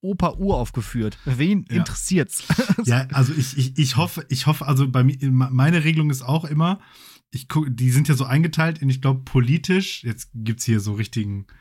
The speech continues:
Speaker 2: richtigen, äh,
Speaker 1: Ja, ja, so ein bisschen
Speaker 2: ähm,
Speaker 1: so, äh, hinter
Speaker 2: Lehrersprechtag Insider
Speaker 1: Ge-,
Speaker 2: Talk.
Speaker 1: genau, hinter den Kulissen.
Speaker 2: Behind the scenes.
Speaker 1: Ja.
Speaker 2: Ähm, ich guck immer erst bei politisches und Weltgeschehen, ob da irgendwas halbwegs Relevantes ist. Dann Technik,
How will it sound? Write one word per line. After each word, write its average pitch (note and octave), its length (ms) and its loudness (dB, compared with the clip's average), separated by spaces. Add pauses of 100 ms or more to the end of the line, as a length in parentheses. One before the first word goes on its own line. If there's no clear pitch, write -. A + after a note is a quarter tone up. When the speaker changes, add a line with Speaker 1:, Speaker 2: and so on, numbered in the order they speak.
(280)
Speaker 2:
richtigen, G#2+ 400 -4
äh, G2+ 300 -4
Speaker 1:
Ja, B3 80 -4
ja, B3 160 -6
so A3+ 80 -8
ein G#3+ 40 -8
bisschen A3 280 -6
Speaker 2:
ähm, G#3 40 -2
Speaker 1:
so, G3+ 280 -2
äh, F3+ 80 2
hinter F3+ 220 6
Speaker 2:
Lehrersprechtag C3 600 0
Insider A#2 380 0
Speaker 1:
Ge-, G#2 140 -2
Speaker 2:
Talk. F3+ 60 -8
Speaker 1:
genau, F#3 220 2
hinter A3 220 2
den G#3 140 2
Kulissen. G3 340 2
Speaker 2:
Behind C3 240 2
the C3 80 -4
scenes. C3 400 2
Speaker 1:
Ja. C3+ 100 -2 (600)
Speaker 2:
Ähm, B2+ 360 4 (720)
ich - 140 -8
guck D3+ 220 0
immer E3+ 260 4
erst D3 300 0
bei C3+ 240 4
politisches C3+ 760 0
und A#2 160 4
Weltgeschehen, D#3+ 720 0 (140)
ob - 160 -10
da B2+ 160 0
irgendwas C3 760 0
halbwegs C3 520 -2
Relevantes C3 480 0
ist. - 280 -6 (680)
Dann E3 460 0
Technik, F#3 680 0